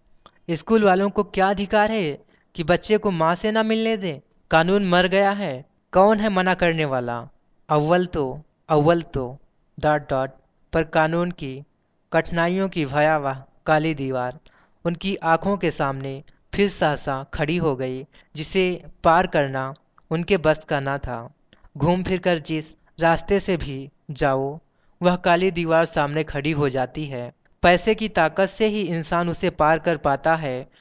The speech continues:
और वह पैसा इस घर में चुक गया था। घर में पृष्ठ संख्या छियासी से पैसा निकल गया था और बुढ़ापा अपनी संपूर्ण शिथिलता और थकावट के साथ उतर आया था।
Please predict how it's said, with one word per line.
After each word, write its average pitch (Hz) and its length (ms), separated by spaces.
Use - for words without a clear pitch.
और 160 380
वह 170 120
पैसा 175 440
इस 180 240
घर 147 140
में 135 240
चुक 180 260
गया 131 260
था। 120 300
घर 165 260
में 143 300
पृष्ठ 196 260
संख्या 147 560
छियासी 151 600
से 214 220
पैसा 175 680
निकल 160 320
गया 151 260
था 139 480
और 165 140
बुढ़ापा 160 500
अपनी 143 400
संपूर्ण 190 480
शिथिलता 185 600
और 160 380
थकावट 160 500
के 147 120
साथ 135 320
उतर 165 300
आया 131 320
था। 127 320